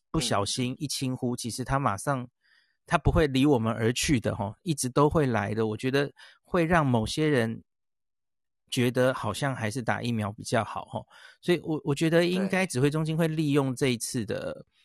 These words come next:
Speaker 1: 这，这也不是坏心，这不是坏的解读啦，<laughs> 就是会有人比较愿意打，
Speaker 2: 嗯。
Speaker 1: 那他们当然要适当的调整政策，让这些人可以打到嘛。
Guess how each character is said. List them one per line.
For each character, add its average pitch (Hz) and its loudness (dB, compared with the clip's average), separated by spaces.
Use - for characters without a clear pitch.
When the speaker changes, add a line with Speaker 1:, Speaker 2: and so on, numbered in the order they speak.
Speaker 1:
这， 247 -8
这 247 2
也 190 8
不 139 -2
是 214 4
坏 165 4
心， 147 -4
这 196 2
不 160 -2
是 147 -2
坏 165 4
的 117 2
解 95 -4
读 80 -12
啦， - 0
<laughs> - -12
就 180 4
是 170 2
会 214 4
有 135 4
人 120 0
比 135 -10
较 151 4
愿 156 6
意 139 2
打， 107 2
Speaker 2:
嗯。 - -4
Speaker 1:
那 147 4
他 160 4
们 131 2
当 143 4
然 127 4
要 127 2
适 - -2
当 120 2
的 107 0
调 110 0
整 107 -2
政 117 2
策， 117 4
让 120 4
这 123 0
些 120 0
人 107 -2
可 110 -2
以 120 -2
打 - -4
到 113 2
嘛。 - -12